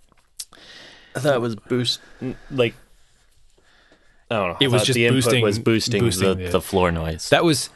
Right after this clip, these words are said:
Speaker 2: that was my assumption f-, at first too, right? Um, and, and that, I mean, it, it took me, it took me a couple, took me a couple weeks after that to, to figure out that it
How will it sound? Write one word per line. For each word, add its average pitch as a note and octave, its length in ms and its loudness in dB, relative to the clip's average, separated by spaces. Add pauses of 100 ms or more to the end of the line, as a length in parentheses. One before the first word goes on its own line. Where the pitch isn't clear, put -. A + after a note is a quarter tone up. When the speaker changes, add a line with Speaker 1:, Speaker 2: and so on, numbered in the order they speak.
(120)
Speaker 2:
that G3 120 2
was F#3+ 120 2
my B2+ 140 2
assumption F#2 440 -4
f-, - 100 -18 (200)
at G2+ 140 -4
first - 280 -4
too, - 220 -4
right? E2+ 260 -4 (440)
Um, F2+ 580 -8 (1300)
and, F#2 460 -4 (200)
and G#2+ 120 -6
that, G#2+ 180 -4
I A2+ 80 -6
mean, F#2 140 -10 (920)
it, - 160 0
it B2 140 -4
took - 180 -4
me, G2+ 280 -4
it G#2 100 -10
took - 180 -6
me F#2+ 100 -6
a E2+ 40 -6
couple, C#2 400 -8 (400)
took - 140 -8
me E2+ 60 -6
a D2+ 40 -8
couple F2 240 -6
weeks F2 240 -8
after D#2 240 -8
that D2+ 280 -8
to, B1+ 220 -8 (100)
to - 100 -12
figure D#2 320 -8
out D#2 200 -8
that - 120 -16
it - 60 -16